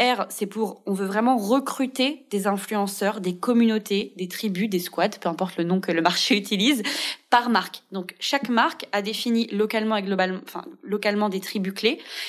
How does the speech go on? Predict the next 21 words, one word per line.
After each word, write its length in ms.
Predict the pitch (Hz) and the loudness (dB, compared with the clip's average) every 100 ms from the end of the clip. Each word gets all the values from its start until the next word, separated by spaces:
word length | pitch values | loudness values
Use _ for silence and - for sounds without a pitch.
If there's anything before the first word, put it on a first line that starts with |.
| - | -4
Et 80 | 208 | 0
donc, 200 | 220 - | 2 2
l'idée, 200 | 214 285 | 2 2
c'est 160 | 277 | 2
que 100 | 226 | -2
ces 160 | 190 196 | -4 -6
tribus, 440 | - 262 214 277 - - - - | -2 0 2 0 -4 -14 -12 -2
euh, 160 | 175 180 | 0 4
d'audience, 480 | 202 190 196 233 | 2 4 4 4
de 100 | 190 | 0
consommateurs 600 | 185 190 214 196 196 208 208 | -6 -6 -2 0 2 0 0
que 80 | |
l'on 120 | 190 185 | -2 2
veut 120 | 208 | 2
adresser 580 | 196 196 190 240 320 - | 2 0 -2 -2 -2 -4
soient 320 | - - 208 | -6 2 2
clairement, 500 | 208 226 226 233 269 - | 2 0 4 4 2 0
euh, 240 | 180 180 | -2 -2
qu'on 160 | 175 196 | -2 -2
les 80 | 190 | 0
retrouve 420 | 214 - 262 | -2 -2 -4